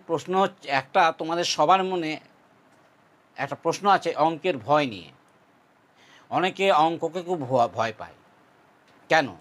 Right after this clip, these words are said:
কোথা থেকে সৃষ্টি এটা? ভয়টা কেন অঙ্কের? আর কি ভয়? আর ভয়টা কাটাবো কি করে? এই সব বিষয় নিয়ে আজকে তোমাদের সঙ্গে একটু শেয়ার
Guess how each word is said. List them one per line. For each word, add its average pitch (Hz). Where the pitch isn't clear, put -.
কোথা 170
থেকে 170
সৃষ্টি 135
এটা? 90
ভয়টা 151
কেন 156
অঙ্কের? 120
আর 117
কি 220
ভয়? 131
আর 131
ভয়টা 175
কাটাবো 175
কি -
করে? 90
এই 175
সব 180
বিষয় 175
নিয়ে 170
আজকে 156
তোমাদের 147
সঙ্গে 139
একটু 139
শেয়ার 147